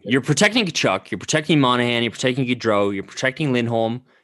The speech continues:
you're protecting Mangiapane, you're protecting Dubé, right? I think we can all agree on those six guys, right? There's no way in hell you're leaving Dubé on a, Dubé exposed.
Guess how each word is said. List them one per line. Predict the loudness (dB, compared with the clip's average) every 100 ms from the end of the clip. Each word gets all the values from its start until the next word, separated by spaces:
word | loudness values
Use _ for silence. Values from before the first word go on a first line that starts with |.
| _
you're | -12
protecting | -8 -4 -2 0
Mangiapane, | 2 0 -2 -4 -2 -2 -6
you're | -10
protecting | -10 -4 -4 -4 -6
Dubé, | -6 -8 -8 -10
right? | -4 -2 -2 -6 _
I | -10
think | -6 -6
we | -4
can | -4
all | 0 2 0 -2 -6
agree | -6 -4 -4
on | -4
those | -6 -6
six | -8 -12 -12 -10
guys, | -8 -8 -10
right? | -6 -4 -4 _ _
There's | -8 0
no | 2
way | 2 2
in |
hell | 0 0
you're | 2 2
leaving | 0 -2
Dubé | -2 0 -2
on | -2
a, | -8 _ -20 -20 -16 -12
Dubé | -4 -2 -2
exposed. | -6 -10 -8 -8 -10